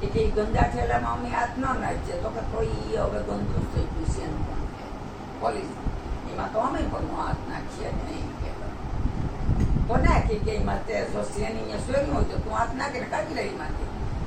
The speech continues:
આ પટેલો કતાળી લે," ઈ કે. પછી ઈ બધી એમ વેડછેડ કરે ને, તા એનો બાપ આવી ગયો. એનો બાપ આવી ગયો. એનો બાપ કે, "શું છે?"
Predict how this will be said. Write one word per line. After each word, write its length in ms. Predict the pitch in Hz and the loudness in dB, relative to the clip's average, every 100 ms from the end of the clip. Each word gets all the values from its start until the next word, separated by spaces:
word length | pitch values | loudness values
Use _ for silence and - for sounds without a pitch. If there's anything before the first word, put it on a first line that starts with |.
| - | 4
આ 40 | |
પટેલો 440 | - 262 - 320 | 6 6 8 8
કતાળી 600 | - - 208 - - - - | 6 4 0 0 0 0 2
લે," 100 | - | 2
ઈ 60 | |
કે. 240 | - - - - - - - - - - - - | 2 2 0 0 2 2 0 -2 -4 -4 -6 -2
પછી 220 | - 622 508 | 2 2 0
ઈ 200 | - - | 0 2
બધી 280 | - - 247 | 4 4 4
એમ 360 | 254 - - - | 4 4 4 4
વેડછેડ 520 | 233 - - - 185 | 4 6 4 6 6
કરે 280 | 311 233 233 | 6 6 8
ને, 320 | - - - - - - - - - - - | 8 6 6 4 4 2 6 6 6 4 4
તા 680 | 226 214 220 208 - 208 - - - 240 | 6 6 8 8 6 4 2 0 0 0
એનો 160 | 233 | 4
બાપ 320 | - 180 - | 4 4 6
આવી 320 | - - - - | 4 6 8 8
ગયો. 300 | - - - - - - 104 - - - - - - - - - - | 8 8 8 8 4 2 2 2 4 4 2 0 -2 -2 -4 -4 -2
એનો 140 | 226 | 0
બાપ 220 | 220 226 | 2 2
આવી 200 | 247 277 | 2 2
ગયો. 320 | 277 - - - - - - - - - | 2 2 2 2 0 0 -2 -4 -4 -4
એનો 240 | 208 214 220 | -2 -2 2
બાપ 300 | 226 214 - | 2 2 0
કે, 60 | |
"શું 220 | 233 127 | 0 0
છે?" 520 | 294 - - - - | -2 -4 -4 -2 0